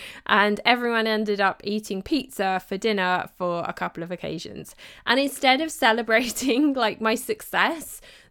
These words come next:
that that had happened, I just gave myself a hard time. And I'm sure you can relate to that,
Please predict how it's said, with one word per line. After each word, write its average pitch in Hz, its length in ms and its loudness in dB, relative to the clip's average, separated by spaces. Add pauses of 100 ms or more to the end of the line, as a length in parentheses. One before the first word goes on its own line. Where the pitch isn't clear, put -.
that 220 180 0
that 214 220 4
had 220 140 -4
happened, 262 520 0
I 226 140 2
just - 240 -6
gave 240 200 -2
myself 196 420 -4
a 180 60 -10
hard 170 220 -4
time. - 400 -8 (300)
And - 120 2
I'm 262 120 2
sure 311 280 0
you 302 200 0
can 254 160 -4
relate 190 380 0
to 170 100 -12
that, 139 240 -6